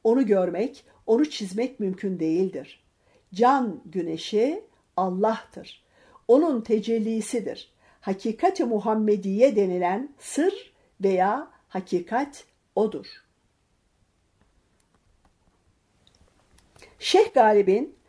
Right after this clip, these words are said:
"Bir şulesi var ki şem-i canın, fanusuna sığmaz asumanın"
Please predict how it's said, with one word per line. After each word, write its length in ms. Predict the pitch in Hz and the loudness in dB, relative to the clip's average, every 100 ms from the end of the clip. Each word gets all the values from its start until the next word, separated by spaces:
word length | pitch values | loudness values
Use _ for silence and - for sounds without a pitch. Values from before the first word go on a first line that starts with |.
| _ - | _ 0
"Bir 160 | 330 392 | 4 4
şulesi 600 | - 320 349 330 349 269 | 4 4 4 4 4 4
var 260 | 285 294 | 4 2
ki 240 | - 196 180 | 0 0 0
şem-i 520 | - 320 254 - 226 | 0 0 0 -2 0
canın, 600 | 220 220 202 208 233 151 - _ _ _ | 4 6 6 4 2 -2 -12 _ _ _
fanusuna 680 | - 240 240 240 233 254 240 | 4 6 8 4 2 0 0
sığmaz 580 | - 233 220 262 262 233 | 4 4 6 4 4 0
asumanın" 880 | - 196 185 196 196 190 185 190 180 | 0 2 2 0 2 2 2 -2 -4